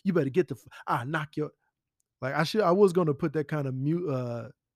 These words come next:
voiceover to that, to that video, 'cause it's kinda funny, but still, it was like, man, he was by himself. Like, what was he thinking? I'm watching it thinking that he's like, "Oh, shit, like,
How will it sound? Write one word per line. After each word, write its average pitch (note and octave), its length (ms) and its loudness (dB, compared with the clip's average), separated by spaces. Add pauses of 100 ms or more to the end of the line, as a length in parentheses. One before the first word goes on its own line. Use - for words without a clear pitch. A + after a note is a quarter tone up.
(180)
voiceover C3 540 -4
to - 140 -10
that, B2 220 -12 (640)
to D3 120 -6
that B2+ 220 -4
video, A#2+ 420 -2
'cause A#2 160 -12
it's A2+ 100 -16
kinda A#2 260 -10
funny, D3+ 320 -4
but A#2 280 -8
still, A3+ 320 2
it C3+ 40 0
was A2+ 120 -12
like, A#2+ 220 -14
man, D#3+ 140 -12
he D#3 120 -6
was B2+ 120 -8
by A2+ 160 -16
himself. F#3+ 600 -10 (460)
Like, C3 160 -10
what G3+ 180 2
was C#3 100 -4
he A#2 120 -8
thinking? F3 520 -8 (840)
I'm G3 220 4
watching D#3 380 4
it C#3 120 -4
thinking D3 340 -6
that C3 120 -6
he's D3 280 -6
like, C3 300 -8
"Oh, B2+ 260 -12
shit, C3 360 -14
like, B2 180 -16